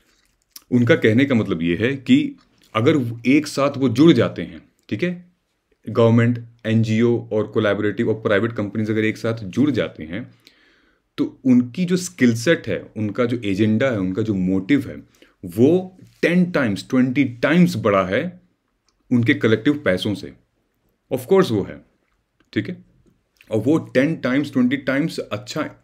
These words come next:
डेवलपमेंट कर सकते हैं हमारे समाज में, हमारे सोसाइटी में, ठीक है? तो कोविड के सिचुएशन में कुछ ऐसा देखा गया कि कुछ कंपनीज हैं, जैसे कि कोविड एक्शन कोलैब, इंडिया प्रोटेक्टर अलायंस,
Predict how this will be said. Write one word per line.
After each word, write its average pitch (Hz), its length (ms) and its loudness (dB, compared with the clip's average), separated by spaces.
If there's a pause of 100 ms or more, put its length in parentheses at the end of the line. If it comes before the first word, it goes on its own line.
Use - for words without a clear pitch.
डेवलपमेंट 120 640 2
कर 113 100 2
सकते - 280 -8
हैं 107 80 -6
हमारे 95 240 -4
समाज 92 380 -4
में, 87 80 -8
हमारे 82 220 -6
सोसाइटी 87 440 -4
में, 76 160 -10 (500)
ठीक - 140 -6
है? - 160 -2 (1120)
तो 143 340 2 (280)
कोविड 127 380 8
के 139 120 0
सिचुएशन 107 520 -2
में 127 260 0
कुछ 117 220 -4
ऐसा 101 260 0
देखा 98 280 -2
गया 82 280 -4 (500)
कि 131 340 2 (100)
कुछ 170 140 0
कंपनीज 156 520 0
हैं, 73 140 -12 (100)
जैसे 113 220 2
कि 135 260 4
कोविड 139 580 2
एक्शन 117 460 -2 (380)
कोलैब, 92 540 -2 (580)
इंडिया 131 340 4
प्रोटेक्टर 127 560 -4
अलायंस, 87 540 -4